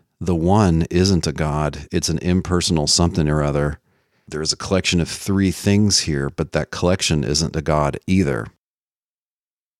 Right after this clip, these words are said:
When Christians started to speculate about their own transcendent triad, the founding member of the triad was God,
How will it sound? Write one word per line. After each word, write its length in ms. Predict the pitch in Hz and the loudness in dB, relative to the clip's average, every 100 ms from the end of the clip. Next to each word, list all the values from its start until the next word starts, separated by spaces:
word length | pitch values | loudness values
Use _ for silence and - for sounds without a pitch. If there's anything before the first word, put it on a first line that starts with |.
| _ | _
When 140 | - 87 | -4 -2
Christians 600 | - 104 - 85 - - | 0 -2 0 0 0 0
started 320 | - 98 90 | 0 2 0
to 100 | 80 | -2
speculate 600 | - - 95 - 82 80 | -2 -2 -4 -2 -2 -2
about 280 | 73 82 78 | 0 -2 -2
their 160 | 73 - | -4 -4
own 400 | 90 131 104 76 | 0 2 2 -2
transcendent 720 | - 80 76 - 78 69 64 | -4 -4 -2 -2 -2 -4 -8
triad, 640 | - 80 71 71 69 69 - - | -4 -2 -2 -2 -4 -6 -8 -6
the 100 | 87 | -2
founding 500 | 98 95 98 87 85 | 2 2 4 4 4
member 320 | 117 139 92 | 4 4 2
of 120 | 78 | 0
the 100 | 82 | -4
triad 640 | - 82 80 80 76 78 78 - | -2 0 0 0 -2 -4 -6 -8
was 160 | 78 73 | -8 -2
God, 560 | 85 87 78 67 53 | 2 2 2 -2 -8